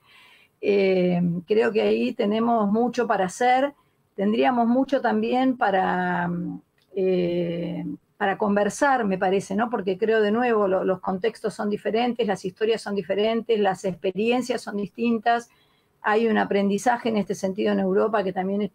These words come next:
podría ser interesante para escuchar, pero también hay una especificidad de cómo se presenta este fenómeno en la región de América Latina y del Caribe, que creo que también es importante escucharnos entre nosotros para comprender, y esta es una tarea que venimos haciendo en el marco de la,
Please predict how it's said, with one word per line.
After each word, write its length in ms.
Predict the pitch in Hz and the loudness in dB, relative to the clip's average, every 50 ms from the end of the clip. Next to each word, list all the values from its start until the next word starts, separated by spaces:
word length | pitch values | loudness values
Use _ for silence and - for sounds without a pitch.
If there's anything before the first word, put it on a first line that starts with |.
| _ _ _ | _ _ _
podría 320 | 190 185 185 185 202 202 | -4 -2 0 0 0 0
ser 240 | 196 - 196 190 - _ _ _ - | 0 -2 -2 -2 -4 _ _ _ -10
interesante 760 | 196 185 180 180 185 180 - - 254 254 254 240 214 233 | -10 -8 -4 -4 -4 -2 0 0 0 0 0 0 -2 0
para 200 | - - 190 190 | 0 0 -2 -2
escuchar, 560 | 180 - - 190 180 - - 262 262 262 254 - | -4 -6 -8 -12 -4 0 0 2 2 2 0 -2
pero 160 | 208 190 180 | -2 -2 -2
también 260 | - 196 202 220 233 | 0 0 0 0 2
hay 100 | 240 226 | 2 2
una 120 | 214 214 | 2 0
especificidad 840 | 196 185 - 180 - - 196 - - 196 - - 202 202 220 226 233 | 0 -2 -4 -6 -4 -6 -8 -8 -8 -8 -6 -2 0 2 2 4 2
de 120 | 240 226 | 2 0
cómo 200 | - - 202 202 | 0 -2 -2 -2
se 140 | - - 190 | -2 -4 -4
presenta 420 | 190 185 185 - - 214 214 208 | -4 -6 -4 -4 -2 -2 -2 -2
este 180 | 208 - - 190 | -2 -4 -4 -6
fenómeno 600 | - - 196 196 196 202 202 202 202 196 196 196 | -4 -2 0 0 0 2 2 0 0 0 0 0
en 80 | 190 185 | 2 0
la 80 | 180 180 | 0 0
región 380 | 185 180 - - 208 202 202 | -2 -4 -4 -2 -2 0 0
de 60 | 196 | 0
América 340 | 196 190 196 202 196 196 190 | 0 0 -2 -2 -2 0 0
Latina 320 | 180 180 180 180 202 196 190 | 0 0 -2 -2 -2 0 0
y 40 | |
del 140 | 185 185 185 | 0 0 0
Caribe, 420 | - 190 185 202 220 220 220 208 175 | 0 0 0 2 2 2 2 2 0
que 140 | - 190 | -4 -6
creo 220 | 185 - 202 202 190 | -4 -2 0 0 0
que 80 | 196 | 0
también 260 | 185 196 190 202 202 202 | -2 -2 0 0 -2 -2
es 100 | - - | -4 -4
importante 680 | 185 175 190 185 180 - 202 202 202 185 220 208 190 - _ _ _ _ _ _ _ _ - | -4 -2 -4 -2 -2 -2 -2 -2 0 0 0 -2 -2 -4 _ _ _ _ _ _ _ _ -6
escucharnos 800 | 208 - - - 202 - - 240 233 226 226 220 175 - - _ | -6 -4 -4 -4 -4 -2 0 0 0 0 0 -2 -4 -6 -10 _
entre 300 | - 202 180 180 185 185 | -6 -6 -4 -2 -2 0
nosotros 460 | 180 185 185 - 214 214 - - - | 0 0 0 -2 -4 -4 -4 -2 -2
para 180 | - 185 185 - | 0 0 0 -2
comprender, 600 | - - 180 175 - 185 190 202 220 247 262 262 | -2 -2 -2 0 0 0 0 2 2 2 2 2
y 80 | 254 226 | 0 -2
esta 160 | 214 - - | -2 -2 -4
es 120 | 185 - - | -6 -6 -4
una 180 | 196 190 185 | -4 -4 -2
tarea 280 | 180 190 190 208 208 196 | 0 0 0 2 2 2
que 100 | 190 180 | 0 0
venimos 480 | 180 185 196 233 254 240 233 214 - | 0 2 2 2 2 2 0 0 0
haciendo 440 | 208 196 190 - 208 202 202 196 190 | -4 -6 -4 -2 -2 0 0 0 0
en 80 | 185 180 | 0 0
el 100 | 180 180 | 0 0
marco 460 | 185 185 185 190 185 - - 185 180 | 0 0 0 -2 -2 -2 -2 -2 0
de 180 | 180 180 175 175 | 0 -2 -2 -2
la, 360 | 175 175 175 175 - - | -2 -2 -2 -4 -6 -8